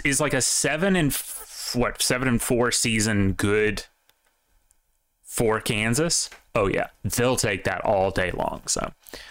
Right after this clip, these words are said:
uh, and they got a game day out of it, so you can't be too angry. Uh,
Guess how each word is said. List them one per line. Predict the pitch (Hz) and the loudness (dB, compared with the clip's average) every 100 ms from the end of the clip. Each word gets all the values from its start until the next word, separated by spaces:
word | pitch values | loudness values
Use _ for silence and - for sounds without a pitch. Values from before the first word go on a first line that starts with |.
| - | -6
uh, | - | 0
and | 277 | 2
they | 359 | 4
got | 359 | 4
a | 370 | 2
game | 370 392 196 | 2 4 4
day | 107 | 2
out | 73 104 | -2 -2
of | - | -2
it, | - | 0
so | 117 110 | 2 2
you | 143 254 | 2 2
can't | - 104 | 0 -2
be | 95 | -4
too | - 90 | -2 0
angry. | 90 101 165 - _ _ - - - - - - - - - - | 0 0 -2 -4 _ _ -20 -20 -20 -20 -20 -20 -20 -20 -16 -4
Uh, | 127 143 143 156 | 0 2 2 2